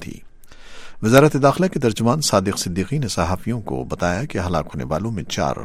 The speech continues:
خواتین بھی شامل ہیں۔ حملے کی ذمہ داری تاحال کسی نے قبول نہیں کی ہے، لیکن افغان ذرائع کے مطابق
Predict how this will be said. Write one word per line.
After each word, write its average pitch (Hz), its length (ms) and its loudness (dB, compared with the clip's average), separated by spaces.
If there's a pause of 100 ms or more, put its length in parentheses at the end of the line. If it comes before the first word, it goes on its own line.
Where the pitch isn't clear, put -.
خواتین 92 480 -6
بھی 62 140 -12
شامل - 360 -6 (100)
ہیں۔ 50 120 -8 (800)
حملے 143 240 4
کی 170 120 -2
ذمہ 110 200 2
داری 117 260 2
تاحال 107 400 0
کسی - 300 -4
نے 110 180 -2
قبول 80 380 -4
نہیں 80 300 -4
کی 65 260 -6
ہے، 71 140 -4
لیکن 85 260 -2
افغان 87 320 -2
ذرائع 82 300 -2
کے 104 140 -10
مطابق 76 440 -4